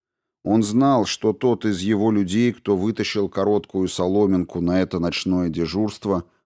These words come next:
погиб у входа. Но не знал, кто это был. Гибель его людей приводила Родриго в неописуемую ярость.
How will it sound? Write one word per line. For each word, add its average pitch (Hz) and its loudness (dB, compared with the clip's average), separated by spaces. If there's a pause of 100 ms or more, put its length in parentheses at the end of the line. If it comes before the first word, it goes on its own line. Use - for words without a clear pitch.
(120)
погиб 90 -4
у 85 -8
входа. 71 -8 (560)
Но 92 2
не 95 4
знал, 98 0
кто - -8
это 69 -10
был. 73 -10 (580)
Гибель 135 2
его 127 4
людей 120 2
приводила 107 2
Родриго 101 0
в 101 0
неописуемую 92 0
ярость. - -6